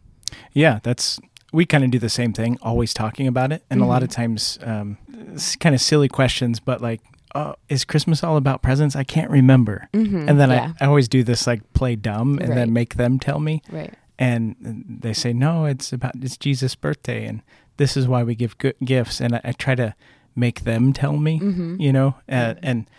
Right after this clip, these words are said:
Speaker 1: my kids are a little older than yours. Obvi-, well, some of them are the same age 'cause we've already arranged their marriage,
Speaker 2: <laughs>
Speaker 1: obviously, but,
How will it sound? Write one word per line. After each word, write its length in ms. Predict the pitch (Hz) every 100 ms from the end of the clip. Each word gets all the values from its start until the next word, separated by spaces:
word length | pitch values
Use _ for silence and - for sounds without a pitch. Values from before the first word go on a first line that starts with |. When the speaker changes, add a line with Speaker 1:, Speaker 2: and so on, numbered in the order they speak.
| _ -
Speaker 1:
my 80 | 139
kids 240 | 143 113
are 60 | 120
a 40 |
little 180 | 120 123
older 280 | 127 120 120
than 140 | 113 113
yours. 380 | 113 117 - -
Obvi-, 180 | 123 117
well, 140 | 120 117
some 180 | 135
of 120 | 127 117
them 160 | 113
are 60 | 113
the 40 |
same 260 | 110 131 113
age 360 | 117 113 -
'cause 280 | - 107 - - _ -
we've 180 | 123 117
already 280 | 117 113 110
arranged 300 | 110 107 107
their 80 | 104
marriage, 400 | 117 104 104 104
Speaker 2:
<laughs> 0 |
Speaker 1:
obviously, 440 | 110 110 110 123
but, 260 | 117 120